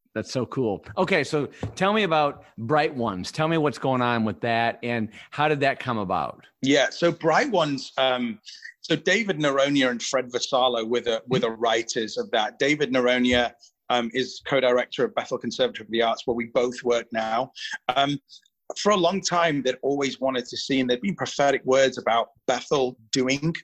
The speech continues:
Speaker 2: movies. Um, and, you know, this idea of Bethel Music Kids, you know, we have got some unbelievably talented individuals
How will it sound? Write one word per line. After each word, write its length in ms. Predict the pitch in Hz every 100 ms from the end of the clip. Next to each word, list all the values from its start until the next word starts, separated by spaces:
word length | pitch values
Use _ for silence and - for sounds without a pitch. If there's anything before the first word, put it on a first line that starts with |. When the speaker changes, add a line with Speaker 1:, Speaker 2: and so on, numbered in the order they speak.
| _ -
Speaker 2:
movies. 640 | 131 262 135 - - - - _ _ - - - 107 _
Um, 420 | 131 127 120 117 104 _ _ _ _ _ _
and, 280 | 139 143 139 - -
you 180 | 143 180
know, 180 | 147 131 120 139
this 380 | 170 160 - -
idea 400 | 143 139 139 143
of 140 | 120 -
Bethel 280 | 131 127 143
Music 320 | 135 131 127 - -
Kids, 520 | 180 - - - - _ _ _ 147
you 60 |
know, 160 | 156 135
we 160 | 135 185
have 160 | 220 -
got 240 | 156 -
some 260 | - 127 - _ -
unbelievably 1120 | 165 185 160 151 143 143 147 147 123 113 98 -
talented 800 | - - 120 120 110 123 110 - - - _ _ _
individuals 920 | 131 127 117 117 123 123 110 104 104